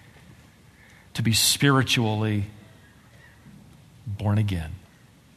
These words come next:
You've been in the battle, and maybe it's been a tough one today or the last few days or the last few weeks, months, maybe years.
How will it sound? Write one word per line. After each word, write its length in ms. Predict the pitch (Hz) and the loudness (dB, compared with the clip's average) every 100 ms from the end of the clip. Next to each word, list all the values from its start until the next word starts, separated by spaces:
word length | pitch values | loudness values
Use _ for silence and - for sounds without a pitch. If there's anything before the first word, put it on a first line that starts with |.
| - - - - - - - - - | -20 -20 -20 -20 -20 -20 -20 -14 -2
You've 160 | 127 | 2
been 120 | 143 | 2
in 100 | 147 | 2
the 60 | 135 | 2
battle, 440 | 120 139 165 151 | 6 6 8 6
and 80 | 120 | 4
maybe 200 | 131 131 | 2 2
it's 100 | 120 | 0
been 140 | - 123 | 0 -2
a 40 | |
tough 340 | - 151 - | 2 2 0
one 180 | 110 98 | -6 -8
today 420 | 104 107 113 127 | -6 -2 0 2
or 60 | 135 | 2
the 60 | 104 | 0
last 320 | 113 127 - | 2 0 0
few 160 | 131 117 | 0 2
days 320 | 117 139 131 | 2 2 0
or 40 | |
the 120 | 113 | 0
last 260 | 120 127 120 | 0 0 0
few 180 | 135 123 | -4 -4
weeks, 440 | 101 107 - - - - - - - - - - - - | -4 -6 -8 -18 -20 -20 -20 -20 -20 -20 -20 -20 -18 -6
months, 480 | 110 117 151 151 131 | 2 4 2 0 -2
maybe 180 | 131 | 0
years. 640 | 143 110 95 95 101 - | 0 0 -2 -4 -8 -10